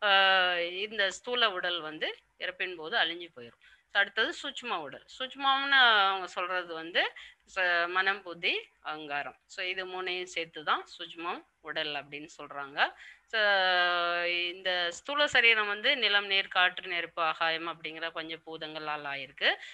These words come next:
சூட்சும உடம்பு வந்து, ஆ, மனம், ஆ, புத்தி, பொய், அகங்காரம். ஈகோன்னு சொல்றோம். அது அகங்காரத்தை வந்து இந்த பொய் அகங்காரம். ஏன் இங்க பொய் அகங்காரம்னு சுட்டி காட்டுறோம் அப்படின்னா,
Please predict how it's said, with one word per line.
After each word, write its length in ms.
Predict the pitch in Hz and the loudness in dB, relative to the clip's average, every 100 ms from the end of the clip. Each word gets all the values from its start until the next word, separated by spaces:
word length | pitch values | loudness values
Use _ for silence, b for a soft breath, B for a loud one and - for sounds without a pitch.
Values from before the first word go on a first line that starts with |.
| B | B
சூட்சும 440 | - 320 302 294 240 | -10 -8 -6 -4 0
உடம்பு 300 | 196 185 170 | 0 -2 -6
வந்து, 400 | 170 185 349 480 B B - | -6 -2 -2 -4 B B -2
ஆ, 200 | 185 185 | 2 4
மனம், 460 | 185 202 220 311 - _ _ _ - | 6 6 6 2 -8 _ _ _ -6
ஆ, 300 | 185 185 180 | 0 2 2
புத்தி, 360 | 180 214 233 370 466 _ _ | 0 0 2 2 0 _ _
பொய், 200 | 226 240 | 8 8
அகங்காரம். 560 | 170 151 151 143 135 - | 8 4 -4 -6 -6 -8
ஈகோன்னு 520 | 220 254 262 277 302 294 - | -6 -2 4 4 4 -2 -4
சொல்றோம். 420 | 208 202 233 359 | -4 2 4 4
அது 240 | 247 202 | 2 4
அகங்காரத்தை 680 | 180 220 220 226 202 185 175 | 4 4 2 4 4 2 -6
வந்து 280 | 180 285 392 | -2 0 0
இந்த 200 | 254 196 | -6 -6
பொய் 300 | 208 226 233 | 0 4 6
அகங்காரம். 500 | 196 170 170 160 170 | 6 2 -2 0 4
ஏன் 240 | 233 285 | 6 8
இங்க 240 | 277 233 | 6 0
பொய் 280 | 208 202 208 | 0 0 2
அகங்காரம்னு 600 | 202 190 196 185 180 185 | 2 0 -2 -2 -2 -6
சுட்டி 300 | 196 - 180 | -10 -14 -14
காட்டுறோம் 440 | 175 170 165 165 160 | -6 -6 -6 -10 -12
அப்படின்னா, 360 | 151 143 165 | -12 -4 0